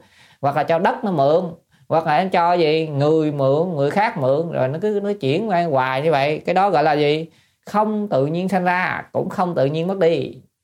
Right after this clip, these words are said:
Nha, mà chỉ chuyển từ dạng này sang dạng khác. Nó vẫn là những cái vật chất đó, nó cứ chuyển, chuyển, chuyển hoài. Thì cái đó gọi là tướng chân thật, gọi là thật tướng. Đó, nó không sanh không diệt. Cho nên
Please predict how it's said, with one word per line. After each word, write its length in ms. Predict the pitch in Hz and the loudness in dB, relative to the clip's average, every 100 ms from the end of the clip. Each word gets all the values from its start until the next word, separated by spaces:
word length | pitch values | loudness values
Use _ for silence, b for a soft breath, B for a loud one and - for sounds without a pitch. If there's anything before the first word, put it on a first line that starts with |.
| _ | _
Nha, 400 | - 120 127 85 - | -12 -6 -6 -6 -6
mà 140 | 135 | -4
chỉ 160 | 135 185 | -2 -2
chuyển 340 | 190 147 233 | 0 0 2
từ 120 | 190 | 2
dạng 200 | 143 135 | 2 0
này 160 | 156 139 | 0 -2
sang 220 | 139 165 | 0 -2
dạng 120 | 147 | -2
khác. 220 | 139 190 214 B B B | 0 -2 -4 B B B
Nó 100 | 208 | -2
vẫn 360 | 226 131 139 247 | 0 2 0 0
là 120 | 170 | 0
những 220 | 143 147 | 0 0
cái 80 | 202 | 0
vật 200 | 165 139 | 0 0
chất 220 | 220 226 | 0 0
đó, 200 | 214 226 | 2 2
nó 120 | 220 214 | 2 0
cứ 60 | |
chuyển, 380 | 208 139 190 247 | 0 0 0 0
chuyển, 240 | 185 160 208 | 0 0 2
chuyển 160 | 202 | 2
hoài. 360 | 185 147 139 120 | 2 2 0 -2
Thì 100 | 147 | -4
cái 120 | 147 | 0
đó 280 | 208 202 247 | 2 2 2
gọi 160 | 180 139 | 2 2
là 260 | 143 147 - _ | 0 -2 -8 _
tướng 480 | 208 247 302 320 285 - | 2 4 2 -4 -10 -4
chân 200 | 185 185 | -2 0
thật, 180 | 147 139 - | -2 -4 -6
gọi 120 | - 131 | -4 -2
là 100 | 135 | -2
thật 200 | 139 135 - | -4 -8 0
tướng. 360 | 208 294 277 - _ _ _ _ _ | 2 2 -4 -14 _ _ _ _ _
Đó, 180 | - 127 | -8 -4
nó 80 | 165 | -2
không 200 | 170 151 | -2 -2
sanh 160 | 151 139 | -2 -4
không 160 | 139 | -4
diệt. 180 | 127 123 - _ _ _ _ _ _ _ _ - | -2 -2 -6 _ _ _ _ _ _ _ _ -4
Cho 100 | 165 | 0
nên 360 | 170 190 180 | 2 2 0